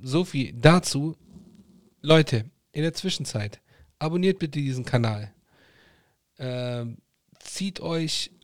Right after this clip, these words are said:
alles von meinem Homeboy Jesus rein. Kommt am kommenden Samstag nach Köln. Kommt ran.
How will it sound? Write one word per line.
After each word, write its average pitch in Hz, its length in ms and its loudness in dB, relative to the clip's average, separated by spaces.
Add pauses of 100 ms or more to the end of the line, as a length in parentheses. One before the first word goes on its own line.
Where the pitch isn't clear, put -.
(120)
alles 175 680 6
von - 200 -6
meinem 127 360 6
Homeboy 127 560 6 (120)
Jesus 120 560 6
rein. 120 320 6 (500)
Kommt 185 380 6 (140)
am 117 180 -4
kommenden 151 460 6
Samstag 135 800 6
nach 127 240 0
Köln. 131 460 6 (800)
Kommt 123 320 6
ran. 131 280 6